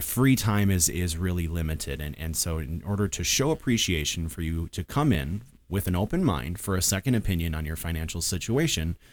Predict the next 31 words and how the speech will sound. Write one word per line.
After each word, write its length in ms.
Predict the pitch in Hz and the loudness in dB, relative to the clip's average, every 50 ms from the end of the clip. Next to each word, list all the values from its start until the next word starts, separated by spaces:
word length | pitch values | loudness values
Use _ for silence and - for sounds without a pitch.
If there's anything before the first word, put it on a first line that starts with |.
| - - _ | -20 -12 _
we'll 120 | - 123 120 | 0 0 2
provide 440 | - 127 117 92 101 90 95 76 | 4 2 2 4 2 2 0 0
you 120 | 85 87 82 | 0 0 0
with 160 | 82 80 - | -2 -2 -4
that 320 | - 85 82 80 - - - | -4 -4 -4 -4 -6 -10 -8
gift 240 | 78 90 82 - - | -6 -4 -4 -4 -8
card 300 | - - 78 78 76 73 | -8 -8 -6 -6 -6 -6
to 140 | - - 85 | -6 -6 -4
a 60 | 82 | -4
restaurant 420 | 71 76 73 71 - - 78 71 71 | -4 -4 -4 -6 -6 -6 -6 -6 -8
of 100 | 71 69 | -8 -8
your 120 | 73 73 | -8 -8
choice. 400 | 71 - - 76 64 60 - - | -8 -8 -10 -10 -8 -6 -6 -6
Again, 280 | - 80 85 82 82 85 | -4 -4 -4 -2 -2 0
one 180 | 87 90 95 | 0 0 0
hundred 240 | 90 92 92 95 101 | 0 0 0 0 0
dollar 260 | 90 82 80 85 104 | 0 0 0 0 0
gift 280 | 107 85 80 71 - - | 0 0 -2 -4 -6 -8
card. 300 | - - 69 67 65 - - - - - - - - - - - | -10 -8 -8 -8 -10 -12 -16 -20 -18 -18 -18 -18 -18 -16 -4 2
Now, 200 | 135 139 131 131 | 4 4 4 4
some 240 | 139 - - - 156 | 4 4 4 4 4
restrictions 480 | 151 - - 113 107 - 117 113 98 | 4 4 4 2 4 6 6 6 6
apply, 360 | 113 107 - - 87 69 69 69 | 4 2 0 0 -2 0 0 -2
obviously. 460 | 69 71 71 76 78 78 - - 80 | -2 -2 -2 -4 -4 -4 -2 -2 -2
You 60 | 82 | -2
have 220 | 85 87 87 - - | -2 -2 -2 -4 -4
to 80 | 90 | -4
be 100 | 82 90 | -2 0
of 140 | 87 90 90 | 0 0 0
retirement 480 | 98 92 - - 92 98 110 123 117 - | -2 -2 -2 0 2 4 4 4 4 2
age, 580 | - 101 95 95 92 92 95 107 104 - - | 2 2 2 2 2 0 0 -2 -2 -2 -4